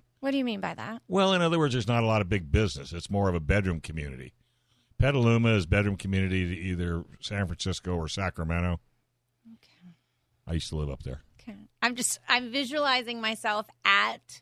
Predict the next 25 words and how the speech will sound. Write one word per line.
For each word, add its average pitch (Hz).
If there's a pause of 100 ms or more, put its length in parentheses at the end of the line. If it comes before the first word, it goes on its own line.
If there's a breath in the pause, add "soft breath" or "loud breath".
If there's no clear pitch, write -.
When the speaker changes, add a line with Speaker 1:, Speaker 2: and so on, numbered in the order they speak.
(280)
Speaker 2:
Did 107
you 135
ever 131
go 131
to 139
Speaker 1:
the 143
Speaker 2:
that 143
Speaker 1:
track. 208
Speaker 2:
track? 156 (120)
Speaker 1:
Yeah, 381
I 254
raced 254
that 233
track. 240 (100)
Speaker 2:
Uh, 370
Speaker 1:
Woo-hoo-hoo, 494
it 311
was 277
rough. 240 (140)
Speaker 2:
Di- 120 (880 loud breath)
Speaker 1:
It 339
was 453
an 480
interesting 320
track. 233